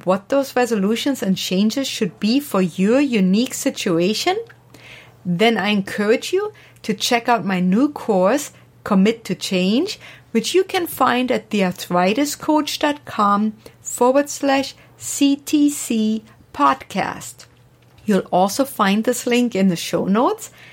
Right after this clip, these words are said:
and it's a magical link because when you click it, a discount will automatically apply, be applied just for you, my podcast listener. You know, this course is truly fun,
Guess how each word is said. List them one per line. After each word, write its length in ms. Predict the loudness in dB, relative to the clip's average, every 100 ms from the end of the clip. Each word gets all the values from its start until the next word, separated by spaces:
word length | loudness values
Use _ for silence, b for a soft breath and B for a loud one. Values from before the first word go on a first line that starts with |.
| B B 0
and 160 | 0
it's 240 | 0 -2 -2
a 60 |
magical 800 | 0 -2 -2 0 0 -2 0 0
link 440 | 0 -2 -6 -10 -20 B B
because 380 | -8 0 0 0
when 280 | 0 2 4
you 120 | 2
click 360 | 0 0 0 0
it, 220 | -6 -8 B B B _
a 80 | -4 -4
discount 720 | 0 0 0 -4 -2 0 -2 -2
will 180 | -4 -4 _
automatically 720 | 0 2 2 2 2 0 0
apply, 440 | 0 0 -2 -2 -2 -2
be 160 | 2
applied 640 | 2 0 2 2 2 -2 -10 b -12
just 460 | -10 0 0 0 -4
for 160 | -2
you, 400 | 0 0 0 0 -4
my 360 | 0 2 2 0
podcast 800 | -2 -6 -8 -6 -2 0 -2 -2
listener. 560 | 0 0 0 -2 -2 -8 -18 -20 B B B B B B B -6
You 80 | 2
know, 140 | 2
this 200 | 4 0
course 380 | -4 -2 0 0
is 280 | -4 -4 -8
truly 680 | -8 0 2 4 4 2 0
fun, 640 | -4 -2 0 0 -2 -10